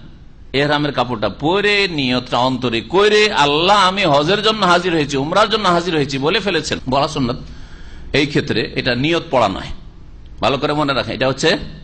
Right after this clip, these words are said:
কি করা? আপনার যেহেতু হজ তিন রকমের, হজে, আহ, তামাত্তু, কিরান, ইফরাদ, কোন হজ করছেন এটা শব্দে,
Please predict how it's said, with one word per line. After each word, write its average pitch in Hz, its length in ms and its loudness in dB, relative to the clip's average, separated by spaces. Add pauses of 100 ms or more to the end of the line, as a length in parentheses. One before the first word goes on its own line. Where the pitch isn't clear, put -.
(840)
কি 127 140 0
করা? 135 600 0 (120)
আপনার 117 560 -2
যেহেতু 120 380 -2
হজ 98 500 0
তিন 135 200 0
রকমের, 98 500 -2
হজে, 98 260 -2
আহ, 95 720 -2
তামাত্তু, 98 720 -4
কিরান, 104 480 0
ইফরাদ, 107 460 -2
কোন 156 200 0
হজ 123 260 0
করছেন 131 480 -2
এটা 151 400 -2
শব্দে, 165 1160 0